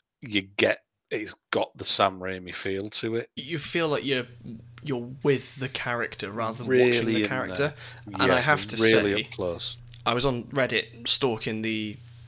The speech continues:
Speaker 2: Marvel subreddit, and somebody asked what's the best format to watch Doctor Strange Two in.
Speaker 1: Mm.
Speaker 2: You mentioned four D X, which is the sort of simulator version that Cineworld
Speaker 1: Oh,
Speaker 2: do.
Speaker 1: yeah, yeah.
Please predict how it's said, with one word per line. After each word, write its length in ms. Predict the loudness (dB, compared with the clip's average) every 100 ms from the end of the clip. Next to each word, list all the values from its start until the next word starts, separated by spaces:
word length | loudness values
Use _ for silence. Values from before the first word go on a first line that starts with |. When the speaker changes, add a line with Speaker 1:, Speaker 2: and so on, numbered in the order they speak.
| -12
Speaker 2:
Marvel 300 | -4 -2 0
subreddit, 600 | 0 0 0 -4 -4 -4 -8 -10
and 100 | 0
somebody 320 | 2 4 2 -2
asked 200 | -2 -2
what's 100 | -4
the 80 |
best 260 | -2 2 2
format 420 | 2 -2 -2 -2
to 120 | -2 -4
watch 300 | -4 -4 -6
Doctor 240 | -6 -6
Strange 380 | -6 -4 -4 -4
Two 180 | -4 -4
in. 220 | -8 -12 -18 -18 -20 -20 -12
Speaker 1:
Mm. 340 | -10 -10 -12 -14 -4
Speaker 2:
You 160 | -2
mentioned 320 | 0 0 0 -2
four 280 | -4 -4
D 180 | -4 -2
X, 300 | -2 0 0
which 200 | 0 -2
is 260 | 0 0 0
the 100 | 2
sort 340 | 2 0 -4
of 60 | -6
simulator 840 | -4 4 6 6 2 -4 -2 -4 -4
version 400 | -2 -2 -4 -2
that 80 |
Cineworld 480 | 2 2 0 -4 -2
Speaker 1:
Oh, 60 | -2 -2 -2 -6
Speaker 2:
do. 80 |
Speaker 1:
yeah, 340 | -2 2 2 0
yeah. 240 | -4 -6